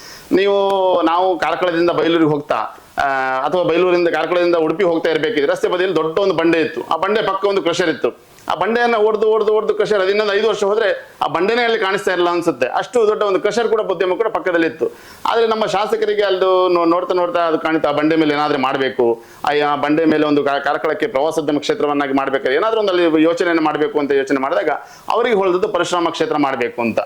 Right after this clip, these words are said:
ಆ ಪರಶುರಾಮ ಕ್ಷೇತ್ರ ಅಲ್ಲಿ ಬಹುಶಃ ನಾವು ಮೊದಲನೇ ಹಂತದಲ್ಲಿ ಹೋಗುವಾಗ ಅಲ್ಲಿ ಹತ್ರ ಹೋಗ್ಲಿಕ್ಕೆ ಆಗ್ತಿರ್ಲಿಲ್ಲ, ವಾ-, ವಾಹನಗಳಾಗಿರ್ಬೋದು, ಏನೂ ಕೂಡ ಹತ್ರ ಹೋಗ್ಲಿಕ್ಕೆ ಆಗ್ತಿರ್ಲಿಲ್ಲ. ಅದು ಒಳ್ಳೆ ರೀತಿಯಲ್ಲಿ ಅದನ್ನ ಅಭಿವೃದ್ಧಿಯನ್ನ ಮಾಡಿ, ಕೆಳಗೆ ಒಂದು ಆಡಿಟೋರಿಯಂಗಳನ್ನ ಮಾಡಿ, ಇಡೀ ಪರಶುರಾಮನ,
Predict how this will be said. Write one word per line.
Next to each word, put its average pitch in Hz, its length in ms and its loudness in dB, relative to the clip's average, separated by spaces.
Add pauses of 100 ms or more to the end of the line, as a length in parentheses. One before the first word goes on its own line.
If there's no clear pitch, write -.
(380)
ಆ - 20 0
ಪರಶುರಾಮ 151 580 0
ಕ್ಷೇತ್ರ 143 380 -2 (460)
ಅಲ್ಲಿ 147 280 2
ಬಹುಶಃ 151 360 0
ನಾವು 143 240 0
ಮೊದಲನೇ 135 320 2
ಹಂತದಲ್ಲಿ 147 440 0
ಹೋಗುವಾಗ 139 420 0
ಅಲ್ಲಿ 139 300 2
ಹತ್ರ 147 300 -2
ಹೋಗ್ಲಿಕ್ಕೆ 160 360 0
ಆಗ್ತಿರ್ಲಿಲ್ಲ, 139 400 -2
ವಾ-, 127 160 0
ವಾಹನಗಳಾಗಿರ್ಬೋದು, 139 720 0
ಏನೂ 185 200 0
ಕೂಡ 190 140 0
ಹತ್ರ 160 200 -4
ಹೋಗ್ಲಿಕ್ಕೆ 139 320 0
ಆಗ್ತಿರ್ಲಿಲ್ಲ. 113 400 -4 (300)
ಅದು 127 160 0
ಒಳ್ಳೆ 165 220 2
ರೀತಿಯಲ್ಲಿ 165 360 0
ಅದನ್ನ 139 200 0
ಅಭಿವೃದ್ಧಿಯನ್ನ 147 440 0
ಮಾಡಿ, 127 340 -2 (300)
ಕೆಳಗೆ 151 240 0
ಒಂದು 151 200 2
ಆಡಿಟೋರಿಯಂಗಳನ್ನ 139 800 0
ಮಾಡಿ, 123 300 -2
ಇಡೀ 123 360 0
ಪರಶುರಾಮನ, 139 640 0